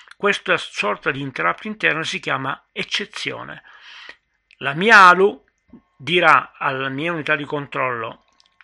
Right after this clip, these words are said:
"Abbiamo superato la capacità di rappresentazione, questo è un evento eccezionale che deve essere gestito."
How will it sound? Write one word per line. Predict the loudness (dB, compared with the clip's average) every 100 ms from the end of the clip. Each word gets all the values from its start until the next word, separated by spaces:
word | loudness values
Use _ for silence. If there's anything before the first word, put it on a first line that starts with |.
| _ _ _ _ _ _
"Abbiamo | -6 -6 2 4 4 2
superato | -2 -4 -4 -2 -2 -2
la | -4
capacità | -2 -4 0 -2
di | -2
rappresentazione, | -6 -6 -8 -8 -10 -12 -10 -10 -10 -14 -20 -20 -20 -20 -4
questo | 0 0 -2
è |
un | -6
evento | -4 -4 -6 -10
eccezionale | -8 -8 -4 -4 -2 -4 -6
che | -4 0
deve | 2 2
essere | 2 -4 -4
gestito." | -4 -4 -6 -16 -16 -18